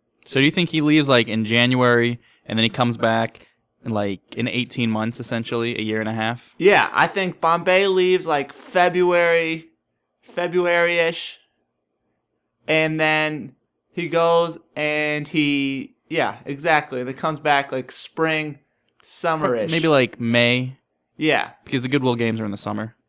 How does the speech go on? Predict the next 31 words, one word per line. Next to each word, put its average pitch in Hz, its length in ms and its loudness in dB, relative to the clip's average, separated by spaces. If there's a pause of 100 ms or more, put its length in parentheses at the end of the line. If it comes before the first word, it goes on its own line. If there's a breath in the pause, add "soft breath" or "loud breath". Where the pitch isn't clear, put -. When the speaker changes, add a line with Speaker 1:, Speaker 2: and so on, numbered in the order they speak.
(160)
Speaker 2:
Yeah. 135 300 -2 (640)
And 185 420 2 (840)
by 156 140 0
that 185 180 2
time, 175 560 0
Charlie's 175 340 0
mom's 165 300 -2
already 160 260 2
remarried. 135 720 -4
So, 143 380 -4
like, 127 300 -4
there's 151 160 -2
gotta 185 160 2
be 165 40 -6
some 151 200 -4
time 143 260 -2
for 120 100 -8
that, 120 400 -2
you 123 140 -6
know? 123 300 -8 (360)
There 151 160 -2
is 151 120 -4
some 160 120 -10
time 147 300 -4 (320)
to - 40 -18
re-, 117 220 -12
so 180 300 0
we're 202 240 4
looking 247 280 0
at 185 240 2
a 135 120 -12